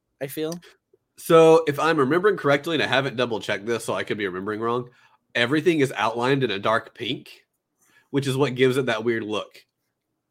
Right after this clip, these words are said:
Speaker 2: So instead of, like, most animations where you outline everything in, like, black or gray,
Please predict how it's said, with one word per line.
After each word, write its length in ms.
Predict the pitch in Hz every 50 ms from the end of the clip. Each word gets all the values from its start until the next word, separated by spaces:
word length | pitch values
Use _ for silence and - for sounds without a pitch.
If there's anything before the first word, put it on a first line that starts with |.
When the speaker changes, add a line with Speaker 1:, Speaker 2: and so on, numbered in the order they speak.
| _ _ _ _ - - _ -
Speaker 2:
So 140 | 113 127 135
instead 200 | 135 139 151 147
of, 60 | 143
like, 140 | 139 113 117
most 220 | 123 127 131 139
animations 460 | 127 120 117 117 113 117 123 123 113
where 100 | 113 110
you 60 | 98 90
outline 320 | 101 110 104 107 110 107
everything 480 | 107 104 107 110 110 - 113 107 110 107
in, 80 | 104 104
like, 200 | 95 92 95 98
black 320 | 110 98 95 104 104 -
or 80 | 92 95
gray, 500 | 92 104 92 92 95 101 120 135 -